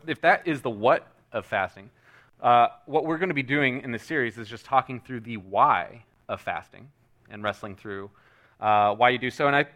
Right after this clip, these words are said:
think there's, there's lots of different ways. I've found, uh, several different, uh, reasons for fasting. Um, we're trying to, uh, somewhat categorize them. And, uh, these will kind of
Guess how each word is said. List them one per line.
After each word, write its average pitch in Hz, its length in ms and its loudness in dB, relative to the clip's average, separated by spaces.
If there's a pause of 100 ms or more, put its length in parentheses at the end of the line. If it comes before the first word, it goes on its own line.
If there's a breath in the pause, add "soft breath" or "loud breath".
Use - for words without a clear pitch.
(360)
think 156 160 0
there's, 143 260 -2 (120)
there's 143 320 -2
lots 131 260 6
of 131 120 -4
different 139 280 -2
ways. 143 340 2
I've 104 120 -4
found, 123 320 -2 (160)
uh, 107 300 0
several 131 300 -6
different, 123 380 -8
uh, 101 560 2 (360)
reasons 127 340 -6
for 131 100 -18
fasting. 139 500 2 (320 soft breath)
Um, 104 520 2
we're 110 100 -8
trying 117 340 -2
to, 107 440 -6 (200)
uh, 101 200 -2
somewhat 113 300 -10
categorize 110 540 -2
them. 113 240 -6 (840)
And, 113 400 -8
uh, 104 300 0
these 110 220 -8
will 101 100 -12
kind 107 180 -8
of 98 60 -10